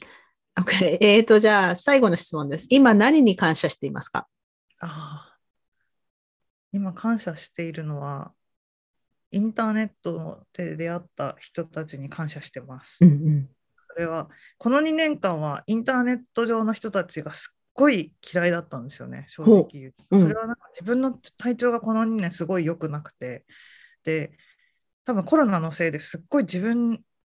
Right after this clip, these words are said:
Speaker 2: 家に閉じこもってたらすごい自分に厳しくなっていって、
Speaker 1: うん。
Speaker 2: で、そのインターネットにも、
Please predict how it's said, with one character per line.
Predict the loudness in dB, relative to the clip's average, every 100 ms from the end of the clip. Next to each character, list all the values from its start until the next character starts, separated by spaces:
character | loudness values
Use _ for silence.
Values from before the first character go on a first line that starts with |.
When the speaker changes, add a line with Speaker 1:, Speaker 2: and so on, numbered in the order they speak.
| _ -2
Speaker 2:
家 | 0
に |
閉 | 0 -4
じ |
こ | -4
も | -4
っ | -6
て | -8
た | -8
ら | -6
す | -4
ご | 0
い | 0
自 | 0
分 | 0 0
に | -2
厳 | -4 -4
し | -2
く | -4
な | -4
っ | -8
て | -12
い | -16
っ | _
て、 | -10 -8 -6 6
Speaker 1:
う | 8
ん。 | 8 6 2 -4 _ -16
Speaker 2:
で、 | -12 -10 -12 -16 _ _ _ _ _ _ _ _ _ _ _ _
そ | -8 -6
の | -6 -8 -16 _ _
イ | -4
ン | 0
タ | 2
ー | 2
ネ | 0
ッ | -4 -6
ト | -6
に | -4
も、 | -8 -10